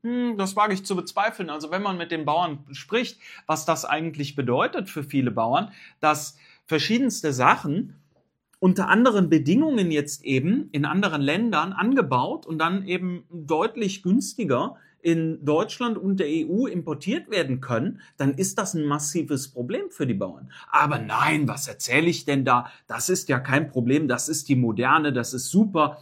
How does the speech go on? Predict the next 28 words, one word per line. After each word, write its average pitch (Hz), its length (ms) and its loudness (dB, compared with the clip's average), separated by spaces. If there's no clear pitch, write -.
Und 139 120 2
das 131 200 0
haben 156 160 2
wir 135 160 4
aber 120 140 0
auch 120 140 -4
bei 117 100 -2
zahlreichen 131 560 0
anderen 156 340 0
Sachen 139 300 2
gesehen, 120 400 -2
wie 160 120 4
das 156 260 2
Ganze 127 320 0
funktionieren 117 720 -4
kann 95 220 -6
oder 113 380 -6
auch - 300 -4
nicht. 104 380 -6
Auch - 140 -4
die 294 100 -4
F 302 220 -4
D 359 80 -2
P 196 200 2
ist 143 200 0
nicht 131 180 -2
begeistert. 95 600 -6
Hier, 233 340 -2